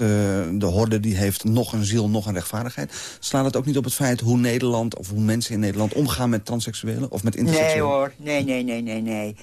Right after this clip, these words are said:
Speaker 2: Ik heb al gezegd, ik had het over, eh, om tot enige wijsheid te komen, moet je tot individualiteit komen. Moet je uit die horde zien te komen.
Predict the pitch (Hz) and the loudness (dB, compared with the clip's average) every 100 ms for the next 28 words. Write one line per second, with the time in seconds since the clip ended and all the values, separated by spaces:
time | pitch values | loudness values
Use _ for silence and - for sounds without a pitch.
0 | - - 127 123 117 113 117 113 - 113 | -10 -8 -4 -2 -2 -4 -4 -4 -6 -10
1 | 117 110 117 98 - - - - - 73 | -8 -4 -4 -4 -12 -20 -20 -12 -8 -6
2 | 71 - - - _ _ _ _ _ _ | -6 -12 -20 -20 _ _ _ _ _ _
3 | _ _ _ - 170 151 156 156 170 160 | _ _ _ 0 0 0 0 2 2 0
4 | 139 151 165 170 - - 147 139 135 135 | -2 -2 -2 -8 -10 -4 -2 -2 -6 -6
5 | 127 123 120 117 107 113 110 107 110 101 | -8 -8 -6 -6 -6 -2 -2 -2 -6 -8
6 | 98 95 104 104 113 117 123 113 113 113 | -8 -12 -12 -8 -6 -2 -2 -2 -4 -4
7 | 120 98 - 107 - 104 101 104 | -4 -4 -10 -12 -8 -8 -8 -10